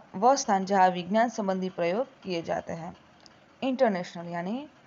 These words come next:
अंतर्राष्ट्रीय, मृत्यु यानी मरण, ऊर्जा यानी शक्ति, युवा यानी युवक, उत्कृष्ट यानी श्रेष्ठ, स्मारक यानी स्मृति चिन्ह,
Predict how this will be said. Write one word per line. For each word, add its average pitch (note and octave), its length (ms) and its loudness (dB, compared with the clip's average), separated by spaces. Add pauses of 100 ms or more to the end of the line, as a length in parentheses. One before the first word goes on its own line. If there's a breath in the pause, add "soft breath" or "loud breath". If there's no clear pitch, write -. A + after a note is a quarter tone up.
(260)
अंतर्राष्ट्रीय, F#3+ 800 -2 (460)
मृत्यु G#3+ 360 -4
यानी E3+ 300 -2 (160)
मरण, F3+ 340 -2 (500)
ऊर्जा G#3 280 2
यानी F3 360 -6
शक्ति, - 500 -6 (540)
युवा A#3 320 4 (140)
यानी F3+ 180 -6
युवक, F#3 440 -8 (600)
उत्कृष्ट B3 600 -4
यानी F#3+ 320 -8 (420)
श्रेष्ठ, - 460 -6 (520)
स्मारक B3+ 540 4
यानी F#3+ 240 -6
स्मृति G#3+ 340 -4
चिन्ह, E3+ 300 -14